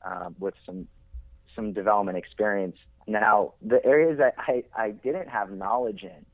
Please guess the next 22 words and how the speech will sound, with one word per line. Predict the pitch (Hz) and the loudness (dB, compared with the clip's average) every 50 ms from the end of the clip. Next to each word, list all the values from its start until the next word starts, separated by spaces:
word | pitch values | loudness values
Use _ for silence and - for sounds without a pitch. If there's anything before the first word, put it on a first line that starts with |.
| _ _ _ _ _ _ _ _ _ - - - _ _ _ _ _ - | _ _ _ _ _ _ _ _ _ -20 -20 -20 _ _ _ _ _ -4
um, | 113 110 107 104 104 104 104 98 | 0 0 0 0 0 -4 -6 -6
was | 107 113 113 - - | -6 -6 -6 -2 -2
healthcare. | 165 175 - - - 117 92 95 - _ | -2 -2 -2 -4 -6 -6 -6 -6 -8 _
So | - 117 | -6 -6
when | 117 110 110 117 120 | -6 -6 -6 -6 -4
I | 127 156 | -2 -2
was | 190 208 170 | -4 -6 -6
going | - 165 156 151 143 127 | -6 -6 -4 -4 -4 -6
about, | 110 98 107 110 110 107 107 - - _ _ _ _ _ _ | -4 -2 0 2 2 2 2 0 -2 _ _ _ _ _ _
you | - 113 107 | -12 -10 -6
know, | 104 101 95 | -4 -4 -2
reviewing | 98 104 92 90 98 107 107 107 107 107 104 104 95 | -2 -4 -4 -6 -6 -4 -2 -2 -2 -2 -4 -2 0
which | 110 113 - - - | -2 -2 -2 -4 -8
accelerators | - - 107 101 101 101 101 98 98 92 87 | -2 2 4 4 6 4 4 2 2 0 0
were | 90 95 | 2 4
out | 107 117 117 117 | 4 4 4 2
there | - 113 110 107 - - | 2 2 2 0 0 -4
for | - 101 | -6 -6
the | 95 87 | -6 -8
team | - _ - 135 135 139 135 127 117 | -8 _ -6 -6 -4 -4 -4 -4 -4
and | 107 98 95 | -6 -8 -6
what, | 95 110 107 | -4 -4 -6